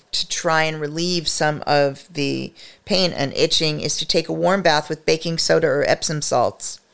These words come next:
Um, if you've got lesions in your mouth, use a saltwater rinse like you would for canker sores,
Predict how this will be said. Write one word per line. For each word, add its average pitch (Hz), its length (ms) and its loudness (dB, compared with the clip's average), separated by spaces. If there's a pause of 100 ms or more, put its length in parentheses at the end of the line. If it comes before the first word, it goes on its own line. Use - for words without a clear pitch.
(720)
Um, 147 500 2 (1500)
if - 160 -8
you've 156 120 -10
got 196 260 2
lesions 190 420 -2
in 175 80 -2
your 160 100 0
mouth, 156 320 2
use 175 200 -2
a - 40 -4
saltwater 165 600 4
rinse 208 340 0
like 180 220 -2
you 170 80 -2
would 156 220 -2
for - 120 -8
canker 160 360 -4
sores, 147 420 0